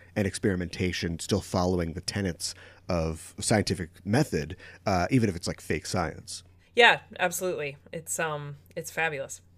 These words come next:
Speaker 1: As somebody who consults not only for Star Trek, but for other sci-fi creators as well, where do you draw the line between real-world science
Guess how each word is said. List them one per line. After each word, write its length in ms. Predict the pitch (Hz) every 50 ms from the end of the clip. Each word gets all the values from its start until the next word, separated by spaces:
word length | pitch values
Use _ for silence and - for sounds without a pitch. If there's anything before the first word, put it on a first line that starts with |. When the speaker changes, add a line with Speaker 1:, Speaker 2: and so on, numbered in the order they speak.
| _ - - - -
Speaker 1:
As 120 | - 170 -
somebody 200 | - 220 233 233
who 80 | 214 220
consults 640 | - 165 - - - 135 131 147 - - - - -
not 140 | 170 185 185
only 120 | 180 165
for 100 | 120 131 117
Star 180 | - 135 120
Trek, 220 | - - 123 110 -
but 140 | - 123 -
for 120 | - 117 92
other 180 | 104 98 101
sci-fi 400 | 98 - - 110 104 - - 104
creators 580 | - - - 104 92 92 101 104 95 85 - 90
as 120 | 82 85
well, 360 | 92 95 95 95 87 85 80 - - - - - - - - - -
where 200 | - 127 175 277
do 80 | 339 330
you 480 | 277 240 220 208 185 180 165 151 147 - - 117
draw 220 | - 139 139 143
the 100 | 127 110
line 460 | 98 95 104 107 95 87 85 80 76
between 560 | 80 85 - - 101 92 87 87 85 85 -
real-world 520 | 87 104 101 101 98 92 95 87 85 82 -
science 500 | - 113 101 92 90 87 85 80 -